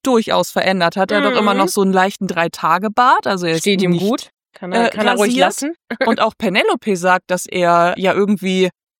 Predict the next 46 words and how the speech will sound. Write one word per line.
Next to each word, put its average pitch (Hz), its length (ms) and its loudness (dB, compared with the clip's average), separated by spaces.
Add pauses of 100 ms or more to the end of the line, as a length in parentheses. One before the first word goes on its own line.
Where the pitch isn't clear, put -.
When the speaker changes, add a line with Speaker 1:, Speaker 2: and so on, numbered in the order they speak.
Speaker 1:
ich - 140 -10
weiß 202 180 2
nicht, 202 140 -2
wie 208 80 0
die 190 80 -2
Übersetzung 190 560 0
ist, 185 140 -4
aber 175 140 0
irgendwie 190 260 0
verwegen 196 560 0
aussieht. 269 580 0
Speaker 2:
Ja. 185 240 2 (280)
Speaker 1:
Ist - 340 -2 (180)
Anthony 269 380 0
so 262 120 -2
ein 254 80 2
bisschen 247 280 -2
dieses, 233 220 -2 (360)
"Ah, 190 140 2 (180)
gut, 359 240 0 (160)
du 359 100 2
bist 392 200 -6
wieder 240 200 2
da. 156 220 -2 (200)
Dann 339 120 2
können 330 200 -2
wir 311 100 2
uns 269 140 0
ja 240 120 2
auch 226 60 -6
alle 233 260 -2
für 202 120 -4
das 160 200 -2
Rennen 320 240 0
später 311 340 -2
fertig 269 360 -2
machen. 226 260 0
Ich 202 100 -6
möchte, 196 260 -2
dass 165 200 -4
wir 170 80 0
als 151 160 -4
geschlossene 240 640 0
Familie 220 560 0
auftreten." 156 640 -2
Speaker 2:
Mhm. 190 280 -2